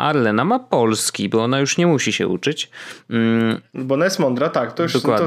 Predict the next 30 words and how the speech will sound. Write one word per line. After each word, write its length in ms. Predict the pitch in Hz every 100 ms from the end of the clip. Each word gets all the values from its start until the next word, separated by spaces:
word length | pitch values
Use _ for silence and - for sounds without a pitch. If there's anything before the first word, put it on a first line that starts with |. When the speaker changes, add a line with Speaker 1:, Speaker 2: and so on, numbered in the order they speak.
| 123
Speaker 2:
znam. 180 | 165 147
Speaker 1:
Natomiast 540 | 127 160 156 160 -
właśnie 280 | 147 147 156
Speaker 2:
Mhm. 140 | 139
Speaker 1:
ciekawostką 420 | 208 139 160 - 151
jest 260 | 139 -
to, 380 | - 123 120 185
że 300 | 147 127 123
ja 580 | 123 139 147 113 104 98 -
ze 180 | 110 117
względu 320 | 113 131 143
na 120 | 139
to, 120 | 127 113
że 140 | 110
mam 320 | 104 95 95
język 340 | 98 113 113 113
angielski 800 | 104 107 104 - - 101 98 -
i 460 | 104 101 98 98 110
region 380 | 120 123 113 104
U 100 | 98
K 120 | 104 95 -
też, 380 | 104 160 - - - - -
e, 380 | - 110 104 101
bo 160 | 95 101
chciałem 300 | - 101 98
zobaczyć, 360 | 98 98 - -
jak 140 | 98
Apple 220 | 90 101
News 180 | 95 92
wygląda, 500 | 98 90 92 92 117